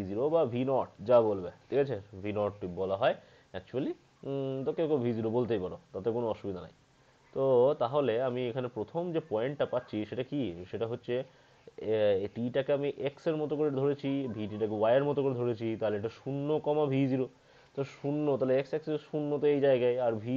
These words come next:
জিরোটা তো এই উপরের দিকে থাকবে, তার কারণ ওয়াই অ্যাক্সিস আমি ভি জিরোকে নিয়েছি। তাহলে এটাই হচ্ছে সেই পয়েন্টটা যেটা হচ্ছে শূন্য কমা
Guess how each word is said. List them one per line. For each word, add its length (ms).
জিরোটা 360
তো 120
এই 120
উপরের 260
দিকে 200
থাকবে, 240
তার 140
কারণ 200
ওয়াই 180
অ্যাক্সিস 300
আমি 180
ভি 80
জিরোকে 300
নিয়েছি। 240
তাহলে 220
এটাই 200
হচ্ছে 160
সেই 120
পয়েন্টটা 380
যেটা 180
হচ্ছে 220
শূন্য 180
কমা 160